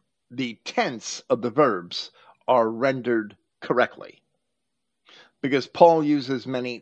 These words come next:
present tense verbs here. And we have to note that if he's using present tense verbs, then he's speaking of his own time. "Now we ask you, brethren,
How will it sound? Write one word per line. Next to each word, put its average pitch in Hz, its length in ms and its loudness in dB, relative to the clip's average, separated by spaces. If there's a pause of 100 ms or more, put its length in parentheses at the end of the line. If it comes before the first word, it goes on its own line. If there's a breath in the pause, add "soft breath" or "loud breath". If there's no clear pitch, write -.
present 185 560 -2
tense 127 400 -6
verbs 110 400 -6
here. - 220 -16 (1080 soft breath)
And 131 120 2
we 143 100 0
have 156 200 -4
to 127 100 -6
note 156 300 0
that 71 280 -16 (340 soft breath)
if 139 160 -2
he's 131 240 2
using 120 420 -6 (240)
present 185 600 -4
tense 147 360 -4
verbs, - 600 -2 (340 loud breath)
then 143 140 4
he's 143 160 -2
speaking 165 500 -2
of 123 180 2
his 123 280 -6 (120)
own 151 460 4
time. 92 640 -2 (1300 loud breath)
"Now 196 180 8
we 208 160 2
ask 185 240 2
you, 123 100 -2
brethren, 98 440 -4